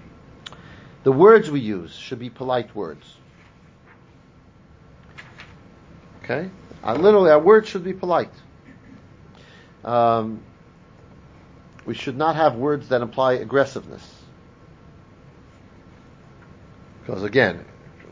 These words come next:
aggressive words will, will,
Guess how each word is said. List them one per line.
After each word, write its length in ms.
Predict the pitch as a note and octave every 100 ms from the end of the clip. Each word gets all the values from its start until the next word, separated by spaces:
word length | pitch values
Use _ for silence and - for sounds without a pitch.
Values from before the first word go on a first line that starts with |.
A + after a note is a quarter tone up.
| - -
aggressive 380 | G#2 G#2 G2 G#2+
words 460 | C#3 G#3 A3 - - - A#2
will, 260 | C3+ C#3 - - -
will, 360 | B2 B2 B2+